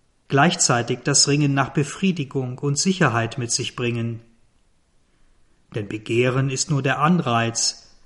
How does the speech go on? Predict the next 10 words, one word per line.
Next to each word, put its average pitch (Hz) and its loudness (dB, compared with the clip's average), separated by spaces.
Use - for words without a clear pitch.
der 143 0
Anstoß, 151 0
durch 117 -4
den 127 0
das 123 -2
Leben 131 0
sich 127 -4
selbst - -2
dazu 120 -2
bringt, 139 0